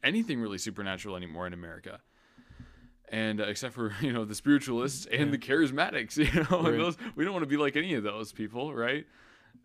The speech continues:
Speaker 1: And, uh, and so that's one of the tactics. But I think that if we really look honestly at the promises of God in Scripture, we have to come to the conclusion that these things,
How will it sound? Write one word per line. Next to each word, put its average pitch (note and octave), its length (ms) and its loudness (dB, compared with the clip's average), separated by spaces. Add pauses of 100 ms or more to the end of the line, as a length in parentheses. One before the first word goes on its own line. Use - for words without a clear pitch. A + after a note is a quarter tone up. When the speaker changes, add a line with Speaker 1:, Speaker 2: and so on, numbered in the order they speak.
(220)
Speaker 1:
And, B2 360 -4
uh, A2 220 0 (260)
and C3 140 -8
so B2 100 -10
that's C#3 240 -2
one E3+ 100 -8
of D3 40 -6
the A#2+ 80 -6
tactics. A#2+ 640 -6 (1160)
But A#2+ 320 2
I B2+ 180 2
think B2+ 380 -6
that A2 320 -2 (1500)
if A2 200 -8
we B2 200 -2
really A#2 340 -2
look G#2 280 -4
honestly G2 380 -6
at F2 80 -6
the F2 60 -18
promises F#2+ 360 -10
of F#2 60 -10
God F2+ 180 -4
in F2+ 60 -10
Scripture, F2+ 480 -8
we A2+ 240 -6
have G#2+ 300 -6
to A#2 80 -6
come A2 140 -10
to G2+ 60 -14
the G2 100 -18
conclusion G2+ 540 -6
that F2+ 200 -6 (560)
these B2+ 280 -6
things, A#2 460 -8